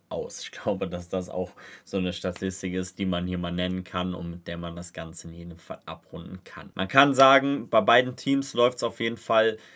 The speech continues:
ja, alles andere als gut, kann man in jedem Fall so sagen, wobei bei Kiel als Bundesliga-Aufsteiger das Ganze schon so ein bisschen zu erwarten war, dass es da extrem schwierig wird.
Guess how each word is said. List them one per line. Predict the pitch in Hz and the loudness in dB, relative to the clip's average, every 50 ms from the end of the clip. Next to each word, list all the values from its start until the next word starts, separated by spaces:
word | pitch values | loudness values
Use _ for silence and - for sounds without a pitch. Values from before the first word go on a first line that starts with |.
| - - - - _ _ _ | -20 -20 -20 -20 _ _ _
ja, | - 110 104 98 - - - - | 4 6 6 6 4 0 -8 2
alles | - 127 139 143 127 | 6 6 6 6 6
andere | - - 151 160 170 185 147 | 4 2 4 4 6 6 6
als | 143 135 123 127 | 4 4 0 0
gut, | 143 180 220 285 294 - - - - - | 2 4 4 4 2 -2 -16 -18 -18 -6
kann | - 143 135 | -2 0 2
man | 143 143 143 | 2 2 2
in | 135 | 2
jedem | 131 143 143 135 139 | 0 0 0 0 -4
Fall | 135 - 135 127 127 | -2 0 2 2 2
so | 120 120 | 2 -2
sagen, | 117 110 123 127 143 151 143 143 135 117 | -2 2 4 4 4 4 2 -2 -6 -4
wobei | 117 113 107 107 117 120 120 123 | -4 -4 2 4 6 6 6 4
bei | 110 113 113 104 | 4 2 0 0
Kiel | - - 127 127 135 135 | 0 -4 0 2 2 2
als | 120 110 117 104 - | 2 0 -2 -4 -6
Bundesliga-Aufsteiger | - 117 120 120 117 - - 110 101 104 - - 107 113 110 - - 120 113 113 110 110 | -6 -4 -4 -4 -4 -6 -8 -6 -2 -2 0 0 0 0 -2 -2 -2 0 0 2 2 0
das | 104 104 - | -2 -2 -4
Ganze | - - 107 107 101 - 98 | -4 -4 -4 -4 -4 -8 -10
schon | - - - 113 113 113 107 | -10 -4 -4 -2 -2 -2 -4
so | 104 104 | -4 -4
ein | 101 98 | -4 -4
bisschen | 110 101 - 107 104 101 | -4 -6 -6 -8 -8 -8
zu | - 104 | -4 -4
erwarten | 101 95 101 101 107 110 101 113 107 | -4 -2 -2 -2 -2 -2 -4 -6 -4
war, | 107 104 107 | -2 -2 -2
dass | 98 101 104 101 | 0 -2 -4 -4
es | 98 95 - - | -4 -6 -6 -4
da | - 104 104 - | -4 -4 -4 -4
extrem | - 95 - - - 107 104 104 104 | -6 -10 -12 -10 -6 -4 -2 -2 -2
schwierig | 101 - - - 107 101 95 92 - - - | -4 -8 -6 -4 -4 -4 -4 -6 -8 -8 -2
wird. | 107 139 170 185 185 180 | 6 8 8 8 8 4